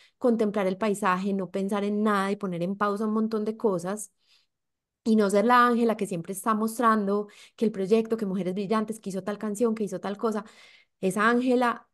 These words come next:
dijo, "No, necesito contemplar la naturaleza y para mí eso va a ser el éxito". Y al principio me peleé horrible. Y dije, "¿Pero por qué? Pero yo tengo que hacer eso y entonces tengo que producir de esta manera y, y eso se tiene que ver reflejado". Y me di cuenta que haciendo la pausa también podía ser abundante.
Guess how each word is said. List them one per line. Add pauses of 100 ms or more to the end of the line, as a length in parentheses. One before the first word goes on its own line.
(120)
dijo,
"No,
necesito
contemplar
la
naturaleza
y
para
mí
eso
va
a
ser
el
éxito".
Y
al
principio
me
peleé
horrible. (560)
Y
dije,
"¿Pero
por
qué?
Pero
yo
tengo
que
hacer
eso
y
entonces
tengo
que
producir
de
esta
manera
y, (300)
y
eso
se
tiene
que
ver
reflejado".
Y
me
di
cuenta
que
haciendo
la
pausa
también
podía
ser
abundante.